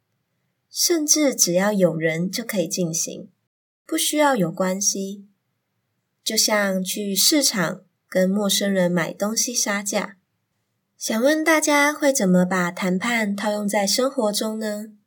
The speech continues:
让我来先说个故事。有一对母子，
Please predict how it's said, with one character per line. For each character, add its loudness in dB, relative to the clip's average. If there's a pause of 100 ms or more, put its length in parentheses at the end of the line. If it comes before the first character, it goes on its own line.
(840)
让 4
我 4
来 2
先 -2
说 0
个 0
故 -4
事。 -2 (680)
有 0
一 -4
对 8
母 0
子， -2